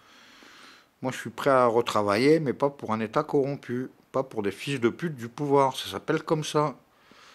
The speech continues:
Le Macron en boîte sauce Rothschild, là. L'histoire du sang contaminé, Fabius. Une tante,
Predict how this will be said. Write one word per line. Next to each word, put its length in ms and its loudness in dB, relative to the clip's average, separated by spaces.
Le 60 -12
Macron 380 -2
en 40 0
boîte 220 4
sauce 260 -6
Rothschild, 580 -4
là. 220 -2
L'histoire 280 2
du 80 -2
sang 180 0
contaminé, 560 0
Fabius. 640 -4
Une 140 -10
tante, 340 -2